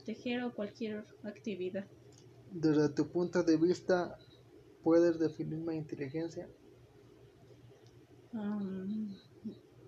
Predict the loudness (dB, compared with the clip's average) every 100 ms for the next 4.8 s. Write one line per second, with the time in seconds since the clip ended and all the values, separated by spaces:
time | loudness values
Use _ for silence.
0 | -4 -2 -2 -6 -18 -20 -20 -16 -14 -12
1 | -14 -20 -20 -20 -20 -20 -6 0 2 0
2 | 0 0 2 0 -2 -4 -2 -4 -4 -4
3 | -2 -2 -4 -4 -2 -2 -2 -4 -6 -10
4 | -20 -20 -20 -14 -8 -6 -6 -8